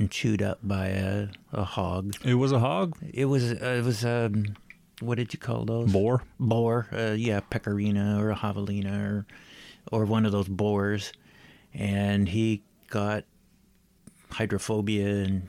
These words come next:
Speaker 1: got infected, and they had to put him down.
Speaker 2: They
Speaker 1: It
Speaker 2: had to
Speaker 1: was
Speaker 2: put him down.
Speaker 1: sad. Yeah. Those boars, they're, they're mean old animals.
Speaker 2: Aw.
Speaker 1: Yeah. So back to the shooting part,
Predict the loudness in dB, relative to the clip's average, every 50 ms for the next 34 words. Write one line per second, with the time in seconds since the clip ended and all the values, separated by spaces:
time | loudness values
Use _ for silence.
0 | -14 -16 -6 -4 -2 0 2 0 0 -2 -2 -4 -4 -6 -6 _ -6 -6 -6 -6
1 | -6 -8 -8 -6 -6 -10 -12 -14 -20 -20 -20 -20 -20 _ _ -10 -6 -6 -4 -4
2 | -6 -6 -8 -10 -10 -8 -10 -8 -8 -6 -6 -6 -6 -6 -8 -8 -10 -10 -8 -4
3 | 0 0 2 2 2 2 0 0 0 0 0 0 2 2 2 4 2 2 0 -2
4 | -6 -6 -6 -6 -6 -6 -6 -6 -6 -8 -10 -12 -18 -20 _ _ -4 -4 -4 -2
5 | -4 -6 -6 -8 -10 -12 -18 -20 -20 -20 -10 -6 -4 -4 -4 -4 -6 -6 -4 -2
6 | 0 0 -2 -2 -2 -2 -2 0 0 0 -2 -2 -2 -2 -2 0 0 0 0 0
7 | 0 0 0 -2 -2 -4 -6 -6 -6 -6 -6 -6 -6 -6 -8 -8 -8 -10 -12 -16
8 | -18 -20 -6 -2 0 2 2 2 2 2 4 2 2 0 -2 -6 -10 -6 -4 -4
9 | -4 -4 -4 -6 -10 -12 -18 -18 -20 -18 -18 -16 -10 -4 -2 0 0 0 -2 -4
10 | -10 -20 -20 -20 -20 _ _ -10 -4 -4 0 0 2 0 0 -2 0 -2 0 0
11 | 0 0 0 0 0 2 4 4 4 2 2 0 -4 -4 -4 -4 -4 -6 -8